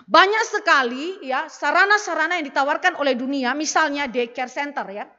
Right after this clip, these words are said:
Itu kalau Saudara ada di dalam lingkup luar negeri, ini sangat-sangat terkenal. Di Indonesia juga sudah memulainya, ya, walaupun itu tidak umum. Tetapi Saudara, pada umumnya di luar negeri, tempat-tempat, pusat-pusat pengasuhan anak itu dijadikan sebagai sarana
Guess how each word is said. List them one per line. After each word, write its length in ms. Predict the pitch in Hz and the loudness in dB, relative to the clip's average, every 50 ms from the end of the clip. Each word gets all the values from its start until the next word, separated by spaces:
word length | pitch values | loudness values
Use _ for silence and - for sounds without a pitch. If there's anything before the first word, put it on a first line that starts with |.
| _ _ _ _ _ _ _ _ - | _ _ _ _ _ _ _ _ -12
Itu 160 | 285 277 349 | -10 -10 -6
kalau 180 | 294 320 302 285 | -4 -4 -2 -2
Saudara 380 | 294 320 285 277 277 302 277 - | -4 -2 -2 0 0 0 2 2
ada 180 | 302 285 330 | 2 2 2
di 140 | 311 302 269 | 0 0 -2
dalam 480 | 208 233 226 226 247 285 330 359 339 - - - 233 | -2 -2 0 2 4 4 4 2 0 -8 -14 -6 -4
lingkup 480 | 302 359 359 349 - 339 294 - - | -2 -2 -2 -4 -6 -8 -10 -10 -12
luar 240 | - 247 262 262 254 | -8 -4 -2 -2 -2
negeri, 440 | 254 262 247 202 - 339 330 - 311 | -2 -6 -8 -8 -8 -8 -8 -8 -8
ini 120 | 339 359 | -10 -10
sangat-sangat 720 | 359 - 285 254 254 269 285 285 - 269 247 240 247 254 - 247 | -8 -8 -8 -6 -6 -8 -8 -8 -8 -8 -8 -8 -8 -8 -10 -10
terkenal. 560 | - - 233 254 262 240 208 175 190 - 190 196 | -10 -6 -2 0 0 0 0 -2 -6 -12 -10 -8
Di 80 | 277 | -6
Indonesia 420 | 269 277 269 262 277 302 285 - 359 254 | -6 -4 -4 -4 -6 -6 -6 -6 -8 -8
juga 200 | 220 220 226 226 | -8 -8 -10 -10
sudah 200 | 247 240 226 226 | -6 -6 -6 -6
memulainya, 600 | 226 220 220 226 226 226 226 226 254 254 220 202 | -6 -8 -8 -8 -6 -4 -4 -4 -4 -6 -6 -6
ya, 140 | 202 240 320 - - - - - _ | -6 -8 -8 -10 -16 -20 -20 -20 _
walaupun 400 | - 214 233 233 233 233 269 240 | -6 -4 -4 -4 -4 -4 -8 -10
itu 160 | 262 254 285 277 | -10 -10 -10 -10
tidak 360 | - 285 247 - - - - - | -8 -6 -4 -4 -6 -6 -8 -6
umum. 360 | 311 320 302 269 226 190 156 - - - _ _ | -6 -4 -4 -4 -6 -6 -10 -14 -18 -20 _ _
Tetapi 320 | - 269 - 320 339 - 403 | -4 -2 0 0 0 0 -2
Saudara, 480 | 415 403 330 277 262 254 254 294 349 349 - - - - | -2 0 2 4 4 6 6 4 2 2 -2 -10 -4 2
pada 360 | - 320 330 285 427 427 349 | 4 6 6 6 6 4 4
umumnya 320 | 339 320 320 339 381 403 349 | 4 0 -2 -2 -2 -2 -2
di 120 | 262 277 | -2 0
luar 160 | 269 285 294 | 0 0 0
negeri, 360 | 285 294 285 247 330 359 330 - - - - _ - | 0 -2 -4 -4 -6 -6 -6 -8 -12 -20 -20 _ -4
tempat-tempat, 680 | 302 302 294 - 415 427 415 370 349 - 359 349 349 - | -2 -2 0 2 0 0 0 -2 -2 -2 -2 -2 -2 -4
pusat-pusat 600 | 349 330 - 392 392 - - 339 - 339 - - | -8 -6 -4 -4 -4 -4 -6 -6 -6 -6 -6 -6
pengasuhan 440 | 294 277 277 285 277 294 262 262 269 | -8 -8 -8 -6 -4 -4 -4 -2 -2
anak 320 | 370 415 370 311 - - 320 | -2 -2 -2 -2 -6 -8 -8
itu 120 | - 415 | -8 -6
dijadikan 480 | - 359 233 277 254 254 277 - 359 403 | -4 -4 -2 -2 -4 -2 -2 -2 -2 -2
sebagai 400 | - - 320 254 262 262 269 302 | -2 -4 -4 -4 -2 -2 -2 -4
sarana 520 | - - 311 330 392 415 381 311 196 160 | -2 0 4 4 4 4 4 0 -4 -8